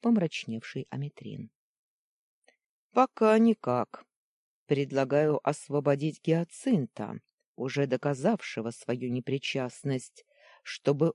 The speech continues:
он возглавил поисковые отряды и начал обыскивать бывшие владения Жадеиды.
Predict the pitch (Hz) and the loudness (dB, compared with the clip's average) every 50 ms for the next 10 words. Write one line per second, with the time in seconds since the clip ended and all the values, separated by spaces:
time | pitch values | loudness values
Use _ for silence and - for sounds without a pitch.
0 | - _ - 220 180 156 139 123 120 131 131 - - 123 131 139 139 135 127 131 | -4 _ 4 4 4 4 2 0 -2 -2 -4 -4 -4 -2 0 0 0 0 0 -2
1 | 131 - - 135 135 131 131 - - - - 131 117 123 120 120 113 110 - - | -4 -4 -2 -2 0 0 -2 -6 -8 -6 -6 -4 -4 -4 -4 -4 -4 -6 -8 -4
2 | - 135 143 160 170 165 196 220 233 233 - _ _ _ - _ - - _ _ | -2 2 2 2 4 4 6 6 6 4 2 _ _ _ -20 _ -20 -20 _ _
3 | _ - 151 156 151 151 143 131 120 - - 139 127 127 120 113 110 127 147 160 | _ -2 0 0 2 2 0 0 -2 -4 -6 -6 -4 -4 -4 -2 -2 -2 -2 -2
4 | - - - 214 214 240 233 233 - - - 117 120 - - - - - 170 175 | -6 -2 -2 0 0 0 -2 -4 -8 -6 -4 -4 -4 -4 -6 -8 -6 -4 -4 -4
5 | 175 - 190 208 196 156 127 117 117 123 127 131 139 139 131 - 135 135 147 156 | -4 -2 -2 -4 -2 -4 -4 -4 -4 -4 -4 -4 -6 -6 -6 -6 -6 -4 -4 -4
6 | 135 110 107 101 - - 95 - - | -6 -6 -10 -10 -10 -10 -10 -10 -12